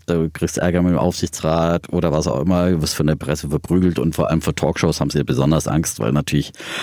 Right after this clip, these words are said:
gut, ich verstehe ja auch, wenn man jetzt einem Aktivisten gegenüber sitzt, da kannst du einfach nur verlieren, weil da kann er ja auch nicht, äh, adäquat vielleicht immer antworten, was auch immer. Aber trotzdem, ich finde, die öffentliche Debatte ist wichtig, der muss man sich stellen, wir führen sie hier auch,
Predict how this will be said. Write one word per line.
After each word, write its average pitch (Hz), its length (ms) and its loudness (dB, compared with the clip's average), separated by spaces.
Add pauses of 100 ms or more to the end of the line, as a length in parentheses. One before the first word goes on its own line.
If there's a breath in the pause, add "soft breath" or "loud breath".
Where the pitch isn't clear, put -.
(140)
gut, - 160 -4
ich - 100 -14
verstehe 73 280 2
ja 73 120 2
auch, 80 260 0
wenn 64 80 -2
man 67 100 -2
jetzt - 120 -6
einem 50 100 -2
Aktivisten 90 560 0
gegenüber 78 420 4
sitzt, 78 320 0
da 73 60 0
kannst - 260 -2
du - 60 0
einfach 78 180 0
nur 76 140 2
verlieren, 78 420 2
weil 73 340 2 (100)
da 73 160 0
kann 78 180 2
er 80 140 2 (600 loud breath)
ja 76 200 2
auch 76 120 0
nicht, 76 240 2
äh, 58 540 2 (480)
adäquat 78 500 0
vielleicht 76 320 0
immer 78 160 0
antworten, 76 480 0 (280 loud breath)
was 95 120 2
auch 113 140 2
immer. 113 280 0
Aber 147 380 2
trotzdem, 127 400 -2
ich 117 300 -2
finde, 120 280 2
die 113 160 0
öffentliche 107 360 2
Debatte 98 340 0
ist 85 220 0
wichtig, 107 420 0
der 92 100 0
muss 98 140 0
man 101 140 2
sich 85 160 0
stellen, 98 420 0
wir 98 100 2
führen 98 260 0
sie 87 120 2
hier 85 220 2
auch, 123 320 -2